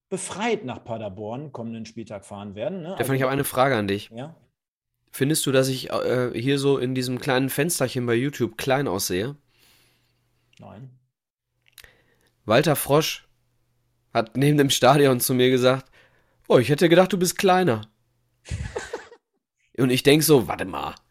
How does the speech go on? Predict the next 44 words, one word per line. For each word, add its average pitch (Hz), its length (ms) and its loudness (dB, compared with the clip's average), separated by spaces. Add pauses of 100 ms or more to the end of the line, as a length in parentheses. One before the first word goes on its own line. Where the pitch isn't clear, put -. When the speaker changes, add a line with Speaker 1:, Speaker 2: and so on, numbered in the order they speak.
(340)
Speaker 2:
Also 107 220 2
erstens 101 420 2
Speaker 1:
Wie, - 20 0
wie 143 40 6
Speaker 2:
sitze 180 160 2
Speaker 1:
groß 202 100 4
Speaker 2:
ich - 60 -4
hier" 147 100 6
Speaker 1:
bist 131 100 -2
du? 240 220 -6
Wie 143 80 -12
groß 160 220 -10
bist - 200 -18
du? 226 180 -14
Speaker 2:
Ja, 139 220 6
so, 165 160 12
da, 160 140 10 (220)
also 143 160 4
pass 156 140 6
auf, 131 100 8
komm 156 140 6
ich 135 60 2
gleich 98 220 2
zu. 101 200 2 (300)
Erstens 143 460 4
sitze 165 280 4
ich 135 80 2
hier 117 440 4
in 120 120 2
einem 120 200 2
Ausschnitt 151 720 4 (100)
zwischen 135 480 0 (160)
Kopf - 480 2
und, 139 520 4
ich 120 160 2
sag 139 120 6
mal, 135 280 4
nicht 160 220 2
mal 190 140 6
Brust, 120 520 0 (100)
ja? 131 280 -2 (360)
Wer 117 180 2
will 127 160 8
da 151 480 4